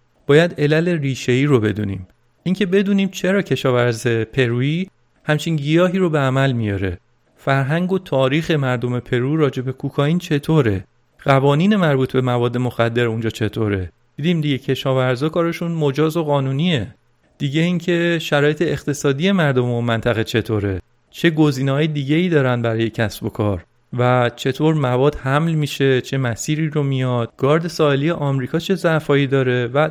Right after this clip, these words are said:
ده ها نکتهٔ دیگه. البته نمیشه مسئله رو ساده سازی کرد و فقط با اتکا به یک فیلم مستند حکم صادر کرد، اما همین فیلم مستند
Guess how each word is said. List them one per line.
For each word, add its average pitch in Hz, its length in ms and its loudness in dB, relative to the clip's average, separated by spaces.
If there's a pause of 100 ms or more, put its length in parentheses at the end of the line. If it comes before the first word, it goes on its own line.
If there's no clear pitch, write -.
(120)
ده 151 140 2
ها 185 180 -4
نکتهٔ 165 440 0
دیگه. 107 420 -4 (580)
البته 185 420 0
نمیشه 220 420 4
مسئله 151 440 2
رو 160 100 2
ساده 139 380 0
سازی 131 380 0
کرد 151 360 0
و 135 80 4
فقط 135 380 -2
با 127 140 0
اتکا 131 420 -2
به 131 120 2
یک 135 180 -2
فیلم 131 260 -2
مستند 123 640 -2
حکم 123 240 -4
صادر 110 380 -2
کرد، 104 300 -4 (260)
اما 196 240 0
همین 214 360 2
فیلم 160 280 -2
مستند 147 720 0